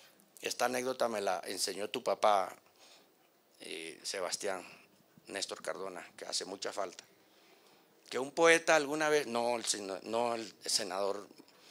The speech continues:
Valencia Jaramillo, un poeta publicó algo y pasaron los años y no sucedía nada. Hasta que un buen día, de mucho sol, algún amigo le dijo, "Fulano,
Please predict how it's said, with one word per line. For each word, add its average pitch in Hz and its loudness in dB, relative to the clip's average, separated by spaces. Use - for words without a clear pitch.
Valencia 101 2
Jaramillo, 92 -4
un 156 0
poeta 165 4
publicó 135 4
algo 170 2
y 120 -6
pasaron 135 0
los 123 -2
años 143 -2
y 117 -8
no 95 -10
sucedía 101 -6
nada. 107 -4
Hasta 117 0
que 147 0
un 160 2
buen 175 4
día, 165 4
de 104 -2
mucho 117 -4
sol, 131 0
algún 113 2
amigo 139 0
le 113 -2
dijo, 127 -8
"Fulano, 170 -4